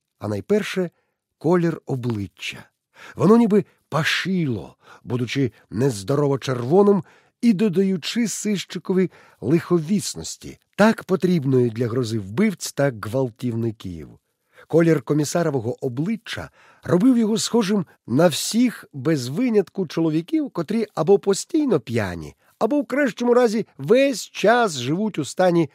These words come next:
жахливого похмілля. Тож п'яному, а тим більше похмільному, під гарячу руку ліпше не потрапляти.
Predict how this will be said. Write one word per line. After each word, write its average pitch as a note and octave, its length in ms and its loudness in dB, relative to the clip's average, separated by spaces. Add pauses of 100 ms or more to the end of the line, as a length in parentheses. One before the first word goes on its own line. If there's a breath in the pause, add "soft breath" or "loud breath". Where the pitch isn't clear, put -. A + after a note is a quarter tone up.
(140)
жахливого D#3 680 0
похмілля. - 680 -14 (460 loud breath)
Тож G#2+ 300 -6 (160)
п'яному, A#2+ 580 -2 (140)
а - 80 -20
тим - 200 -18
більше D#3 420 -6 (140)
похмільному, A3+ 800 2
під E3+ 220 -6
гарячу F3 520 0
руку A#3+ 500 -2 (200 soft breath)
ліпше D#3+ 520 -2
не E3 160 2
потрапляти. C3+ 840 -8